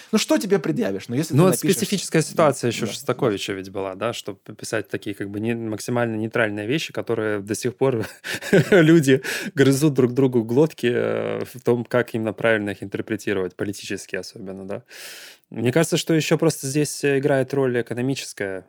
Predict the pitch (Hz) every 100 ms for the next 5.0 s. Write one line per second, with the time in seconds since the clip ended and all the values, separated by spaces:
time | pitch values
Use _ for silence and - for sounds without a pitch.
0 | 185 - 110 98 92 - 104 113 170 165
1 | - 110 101 - 110 104 120 113 - -
2 | 107 104 104 104 101 104 113 110 - -
3 | 110 101 101 101 101 98 110 - 101 -
4 | 101 104 123 196 - _ - _ 127 104